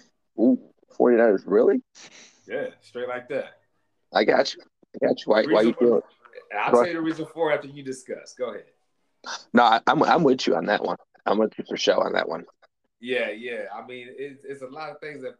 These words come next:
Speaker 2: factor into it, but, I mean, at the end of the day, when you got a Shanahan offense, and it's just like how they had the running backs in the nineties from watching his father, right?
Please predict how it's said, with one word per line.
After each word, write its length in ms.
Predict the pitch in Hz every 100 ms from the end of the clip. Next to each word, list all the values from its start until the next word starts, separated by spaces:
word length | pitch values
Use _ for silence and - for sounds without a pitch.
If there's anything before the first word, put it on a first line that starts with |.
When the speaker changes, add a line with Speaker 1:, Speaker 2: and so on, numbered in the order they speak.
| -
Speaker 2:
factor 380 | 147 139 - 131
into 360 | 127 156 151
it, 100 | 127
but, 120 | 113
I 80 | 120
mean, 120 | 120
at 100 | 113
the 80 | 110
end 120 | 131
of 140 | 120 117
the 80 | 127
day, 140 | 120
when 140 | 107 110
you 80 |
got 180 | 123 120
a 40 | 135
Shanahan 420 | 127 123 117 113
offense, 520 | 117 120 - 113 110
and 100 | 101
it's 120 | 101 110
just 180 | 117
like 240 | 123 113 -
how 140 | 113
they 80 | 110
had 260 | 107 110 98
the 60 |
running 280 | 104 117 110
backs 280 | 110 107 -
in 80 | 104
the 80 |
nineties 560 | 101 113 107 104 104 _
from 200 | - 101
watching 320 | 107 110 - 101
his 100 | -
father, 300 | 117 110 90
right? 260 | 98 107